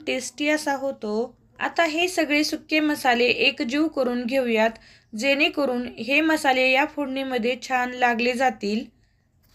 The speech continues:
आता हे सगळे मसाले सुद्धा चांगले मिसळले गेले आहेत. या फोडणीमध्ये लगेच आपण भिजत घातलेले तांदूळ होते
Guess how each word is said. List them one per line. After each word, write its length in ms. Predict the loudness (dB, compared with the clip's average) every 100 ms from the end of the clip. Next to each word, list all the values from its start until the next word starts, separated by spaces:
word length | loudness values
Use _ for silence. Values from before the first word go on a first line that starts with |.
| _ _ _ -2
आता 240 | 0 4
हे 240 | 4 2 2
सगळे 320 | 0 2 2
मसाले 460 | 0 0 2 2 0
सुद्धा 380 | -2 0 0
चांगले 380 | 2 0 0 -2
मिसळले 480 | -2 -4 0 2 2
गेले 260 | 2 0 2
आहेत. 320 | 0 2 0 -2 -14 -20 -20 _ -2
या 160 | 2 2
फोडणीमध्ये 640 | 2 0 0 -2 0 0 2
लगेच 340 | 0 0 0
आपण 380 | 0 0 -2 -2 -4
भिजत 440 | -4 0 0 2
घातलेले 520 | 2 0 0 0 2 0 0
तांदूळ 360 | 0 0 0
होते 420 | 0 -4 -2 -2